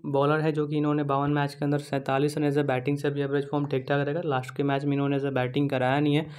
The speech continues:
क्योंकि प्लेयर्स bowling with batting दोनों ही कर लेते हैं, और कहीं ना कहीं कैप्टन वगैरह भी मिनी जीएल और स्मॉलिंग में भी करके जा सकते हो। उसके बाद सुहाना का तो ग्रैंड लीग वगैरह के इंपॉर्टेंट रहेंगे, फिलहाल जीएल में ही पिक करेंगे। मैरी भी as a ग्रैंड लीग के डिफॉल्ट रहेंगे। अब देखो, जो टीम के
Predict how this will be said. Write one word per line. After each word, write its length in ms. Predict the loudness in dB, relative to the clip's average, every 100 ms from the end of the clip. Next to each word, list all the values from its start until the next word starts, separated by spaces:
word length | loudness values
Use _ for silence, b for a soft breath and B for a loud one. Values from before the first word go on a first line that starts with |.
| B B B
क्योंकि 180 | 4 4
प्लेयर्स 340 | 6 6 6 2
bowling 320 | 2 4 4
with 140 | 2
batting 300 | 2 2 2
दोनों 240 | 2 2 2
ही 100 | 2
कर 120 | 0
लेते 260 | 0 0 -2
हैं, 60 |
और 60 | -2
कहीं 180 | -4 -2
ना 100 | 0
कहीं 180 | 0
कैप्टन 360 | 0 -4 -2 0
वगैरह 240 | 0 0
भी 120 | 0 0
मिनी 280 | 0 0
जीएल 160 | 2 2
और 120 | 2
स्मॉलिंग 440 | 0 -2 -2 -2 -2
में 100 | -4
भी 100 | -4
करके 340 | -4 -4 -4 -6 B B B B
जा 180 | 2 2
सकते 320 | 0 -4 2
हो। 60 | 2
उसके 220 | 4 4
बाद 140 | 4
सुहाना 340 | 4 2 2 2
का 80 |
तो 140 | 2 2
ग्रैंड 220 | 2 2
लीग 160 | 2 2
वगैरह 220 | 0 0
के 120 | 0
इंपॉर्टेंट 560 | -2 -2 -2 0 -2 -2
रहेंगे, 180 | -4
फिलहाल 280 | -6 -6 -6
जीएल 200 | -4 -4
में 120 | -2
ही 60 | -4
पिक 240 | -2 -2
करेंगे। 240 | 0 -2 0
मैरी 300 | -2 0 0
भी 120 | 0
as 80 | 0
a 40 |
ग्रैंड 280 | -2 -2 -2
लीग 80 | -2
के 80 | -2
डिफॉल्ट 440 | -2 0 0 0
रहेंगे। 160 | 0 0
अब 80 |
देखो, 220 | 0 0 2
जो 120 | 0
टीम 380 | 0 0 2 4
के 160 | 2